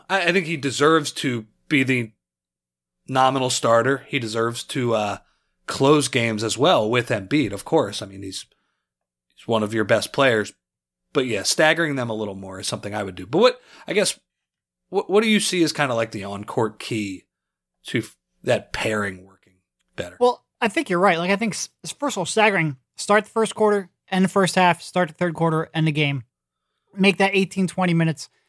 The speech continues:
Speaker 2: Give him ten to fifteen minutes playing without Joel. Let him, give him the keys to the offense. I think that is definitely a thing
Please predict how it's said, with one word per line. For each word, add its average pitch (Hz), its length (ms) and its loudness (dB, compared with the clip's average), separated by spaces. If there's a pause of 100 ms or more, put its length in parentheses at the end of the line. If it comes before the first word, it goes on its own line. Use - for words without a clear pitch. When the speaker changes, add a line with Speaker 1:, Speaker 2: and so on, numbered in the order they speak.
(160)
Speaker 2:
Give 185 160 2
him 170 380 2 (100)
ten 190 160 4
to 165 60 -2
fifteen 175 340 0
minutes 156 200 0
playing 151 240 -2
without 143 240 -2
Joel. 135 400 0 (320)
Let 175 200 2
him, 170 240 2
give 175 180 0
him 180 120 2
the 165 60 0
keys 160 400 -2
to 160 100 -4
the 147 80 -2
offense. 147 420 -2
I 151 60 -10
think 165 180 -6
that 156 140 0
is 131 160 -8
definitely 156 420 0
a 143 60 -2
thing 143 340 -4